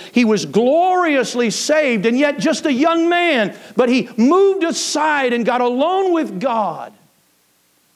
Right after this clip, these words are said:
and experienced God in a way that most people in those days never had any idea God could be experienced. It is said that Duncan Campbell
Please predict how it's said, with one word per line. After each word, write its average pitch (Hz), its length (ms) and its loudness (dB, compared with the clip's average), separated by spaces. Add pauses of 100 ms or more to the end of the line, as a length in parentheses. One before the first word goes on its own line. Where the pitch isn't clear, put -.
(400)
and 131 80 -18
experienced 160 720 -6
God 170 260 -2
in 143 120 -4
a 135 40 -4
way 151 320 0
that 131 320 -4
most 151 340 -4
people 147 280 -2
in 131 100 -2
those 135 260 -2
days 135 420 -4
never 135 260 -4
had 135 180 -2
any 135 200 -2
idea 139 440 -4
God 127 320 -10
could 127 180 -16
be 135 140 -8
experienced. 110 800 -16 (2500)
It 127 80 -14
is 127 100 -8
said 156 220 0
that 131 120 -6
Duncan 135 320 -2
Campbell 143 400 -2